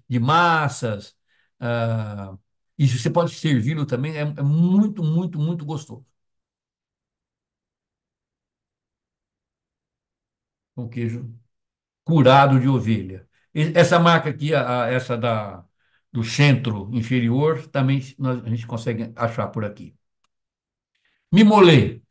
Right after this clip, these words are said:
é um queijo que entrou agora no Brasil, entrou bastante, feito, trazido pela presiden-, presidente, né, essa, essa empresa francesa. Ele,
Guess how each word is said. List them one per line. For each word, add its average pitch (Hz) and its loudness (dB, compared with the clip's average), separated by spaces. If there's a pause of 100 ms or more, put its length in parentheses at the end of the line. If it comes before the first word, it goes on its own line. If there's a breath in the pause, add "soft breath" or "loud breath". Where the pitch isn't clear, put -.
(340)
é 147 4
um 143 8
queijo 180 4
que 190 0
entrou 185 4
agora 180 10
no 165 4
Brasil, 151 4
entrou 175 0
bastante, 160 0 (220)
feito, 143 -2
trazido 139 -2
pela 143 0
presiden-, 120 -2
presidente, 120 -4
né, 107 -8
essa, 101 -16
essa - -10
empresa 110 -2
francesa. 117 0 (440 soft breath)
Ele, 180 2